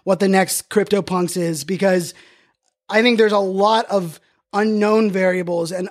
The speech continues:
unknown future, and we don't really know where we are going.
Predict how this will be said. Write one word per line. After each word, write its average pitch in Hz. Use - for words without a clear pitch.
unknown 202
future, 185
and 180
we 185
don't 233
really 226
know 220
where 220
we 208
are 196
going. 170